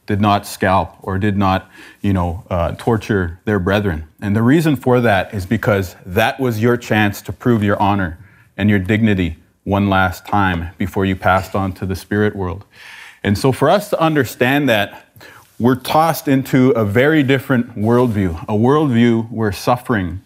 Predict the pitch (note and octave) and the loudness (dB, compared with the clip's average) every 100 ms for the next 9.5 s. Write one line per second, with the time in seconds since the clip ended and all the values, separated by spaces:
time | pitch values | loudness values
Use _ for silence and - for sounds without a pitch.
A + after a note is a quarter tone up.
0 | A#2 F#2+ - A#2 G#2 G#2 G#2+ F#2+ - G#2+ | -8 -10 -4 0 0 0 -2 -4 -2 -2
1 | G2+ F#2+ - F#2 G2 F2+ F2+ G#2 G#2 - | 0 -2 -4 -8 -6 -4 -2 -2 -4 -12
2 | F2 _ - A#2 D#3 - - - - G#2+ | -14 _ -2 -2 -2 -8 -20 -20 -4 -2
3 | A2 D#3+ G#3+ A3+ F#3 E3 F3 D3+ D3 C3+ | 2 2 2 2 0 2 0 2 0 0
4 | - A2+ - B2 A#2+ C3+ B2 G#2+ G2+ - | -2 -2 0 2 4 4 2 0 -2 -2
5 | G#2+ B2 A#2+ A2 A2 A#2 A2 B2 A2+ A#2 | 0 2 2 2 2 2 0 0 0 2
6 | A#2 G#2+ - - - A2+ A2+ G#2+ G#2+ G#2 | 2 2 -2 -14 -2 2 2 2 0 0
7 | G#2+ G2+ G#2+ A2 G#2+ F#2 A2 A#2 G#2+ G2 | 0 0 0 0 0 0 0 0 2 0
8 | F#2+ - - G#2+ A2+ A2 G#2 A2+ A2 A2+ | -2 -10 -4 -2 2 2 2 2 2 0
9 | G2+ G2+ G#2 G2+ E2 | 0 2 2 0 -2